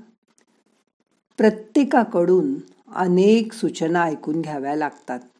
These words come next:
साधं खाली खेळायला जाताना आपण दहा सूचना करतो, पण ते काहीच ऐकायच्या मूडमध्ये नसतात,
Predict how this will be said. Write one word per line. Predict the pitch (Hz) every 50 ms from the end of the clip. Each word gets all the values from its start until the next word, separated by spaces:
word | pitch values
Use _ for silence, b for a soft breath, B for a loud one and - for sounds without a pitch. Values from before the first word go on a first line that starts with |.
| _ _ _ _ _ _ _ _ _ _ _ _ _ _ _ _ _ _ _ _ _ _ _ _ _ _ _ _ _ _ _ _ _ _ _
साधं | - - 254 247 302 - 294 302 302
खाली | - 233 233 190 208 220 220
खेळायला | - 202 180 170 165 170 190 214 220 214
जाताना | 190 185 165 156 - 156 151 151 151 151 151 156 165 202 214
आपण | - 160 160 - - 185 190 202 185
दहा | 185 175 175 214 247 269
सूचना | 254 - 226 180 180 - 151 139 151 147 143
करतो, | 147 - 151 127 123 120 151 135 127 123 - _ _ _ _ _ _ _ _ _ _ b b b b b b b b b
पण | 269 262 254
ते | 233 262 240
काहीच | 233 - 233 202 185 196 214 214 -
ऐकायच्या | - - 170 165 165 - 180 170 165 165 170 - 185 175
मूडमध्ये | 175 175 160 151 147 147 151 151 147 135 151 156
नसतात, | 156 151 147 143 - - - 151 139